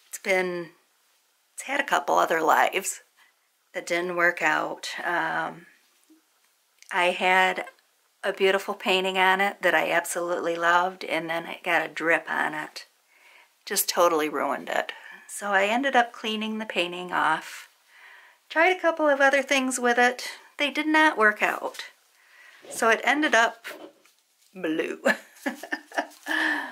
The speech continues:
But I think I have figured out what this canvas was made to be. I hope.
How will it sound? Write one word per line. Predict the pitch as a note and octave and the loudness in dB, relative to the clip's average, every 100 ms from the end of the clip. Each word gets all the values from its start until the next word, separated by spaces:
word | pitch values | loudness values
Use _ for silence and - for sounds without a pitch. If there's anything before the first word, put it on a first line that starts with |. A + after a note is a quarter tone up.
| - - - | -14 -20 -12
But | - E4+ - - - _ _ _ _ - | 0 4 4 0 -20 _ _ _ _ -6
I | - B3+ D#4+ F4+ - | 2 2 2 -2 -4
think | C#4+ A3+ A3+ B3+ - - - - - | 0 0 -2 -10 -16 -16 -16 -18 -4
I | G3 F#3+ | 0 0
have | A3 A#3 B3+ B3 | 0 -6 -10 -10
figured | - G3+ G#3 G3 | -4 -4 -4 -4
out | F3 E3 E3 E3+ - - - - - - - - - - - _ _ - _ _ | -2 -2 -2 -6 -10 -12 -14 -16 -20 -20 -20 -18 -16 -16 -20 _ _ -20 _ _
what | G3 F3+ | -2 0
this | - F3+ - | 0 -4 -4
canvas | - E3 D#3+ D#3 E3+ - - - - _ _ _ _ - | -4 -4 -4 -6 -6 -8 -10 -12 -16 _ _ _ _ -16
was | E3 - | -14 -12
made | - - - | -10 -10 -12
to | - | -18
be. | - - - _ _ _ _ _ _ _ _ _ _ _ _ _ _ _ _ _ _ _ _ - | -18 -20 -20 _ _ _ _ _ _ _ _ _ _ _ _ _ _ _ _ _ _ _ _ -4
I | B3 A#3+ A#3 | 2 2 2
hope. | - C#3 - - - | -2 -6 -6 -10 -20